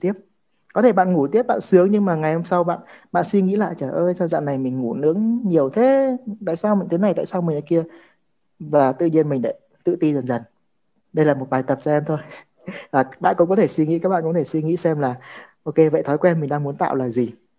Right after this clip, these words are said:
Và bước đầu tiên của thói quen đó là gì? Và sau đó mình sẽ gắn một cái việc gì đó sung sướng với cái bước đầu tiên đó. Đó, một cái,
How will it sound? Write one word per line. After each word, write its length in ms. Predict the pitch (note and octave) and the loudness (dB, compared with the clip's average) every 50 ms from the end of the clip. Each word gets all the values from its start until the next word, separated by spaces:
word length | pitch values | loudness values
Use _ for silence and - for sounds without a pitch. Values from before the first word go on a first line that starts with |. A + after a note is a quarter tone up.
| _ _ _ _ _ _ _ _ _ _ _ _ _ - | _ _ _ _ _ _ _ _ _ _ _ _ _ -8
Và 100 | - A#2 | -6 2
bước 220 | D3+ F3 B3 C4 A3+ | 6 6 6 6 6
đầu 160 | F3+ D3 C3+ | 2 0 2
tiên 240 | - F#3+ F#3 F3 E3 | 4 4 4 4 2
của 100 | C3+ - | -2 -4
thói 120 | A#2+ B2+ | -4 -4
quen 160 | - E3 D#3 | -4 -4 -2
đó 120 | C#3+ C3 D3+ | -2 -2 -2
là 120 | E3 C#3+ | -2 -2
gì? 160 | C3 B2+ G#2+ - _ _ _ _ _ _ _ _ _ _ _ _ _ _ _ _ _ _ _ _ _ _ _ _ _ - | -2 -4 -6 -6 _ _ _ _ _ _ _ _ _ _ _ _ _ _ _ _ _ _ _ _ _ _ _ _ _ -10
Và 100 | C#3 B2+ | -10 -6
sau 180 | - D3 D3 | -2 -2 0
đó 200 | C#3+ C3+ B2+ C3+ | 0 0 0 2
mình 160 | E3+ F3+ D#3+ | 2 2 0
sẽ 180 | - - - D3+ | 0 0 -2 0
gắn 220 | D3+ D3 E3 G#3+ | 0 0 2 0
một 60 | C4+ A3 - | 0 0 -2
cái 80 | E3+ | 0
việc 160 | F3 G#3 F3+ - | 2 2 2 2
gì 120 | D3+ C#3+ | 0 -4
đó 140 | C3+ C3 D3 | -2 -4 -4
sung 200 | - - G#3 - | 0 0 0 0
sướng 380 | - - - D3+ D3 E3 F3 E3 | 0 2 0 0 2 0 -2 -2
với 100 | D#3+ D3+ | -2 -2
cái 120 | - D#3 | -2 -2
bước 160 | E3 G3+ G#3 | -2 -2 -2
đầu 120 | G3 C#3 A#2+ | -4 -6 -6
tiên 200 | - C#3+ C#3 B2+ | -6 -8 -8 -8
đó. 180 | B2+ B2+ C#3+ - _ _ _ _ _ _ _ _ _ _ _ | -8 -10 -12 -14 _ _ _ _ _ _ _ _ _ _ _
Đó, 100 | - C3+ | -14 -10
một 160 | D3 E3 E3 D#3+ | -6 -4 -4 -2
cái, 200 | - C#3+ D3+ F3+ | -2 -2 -2 -2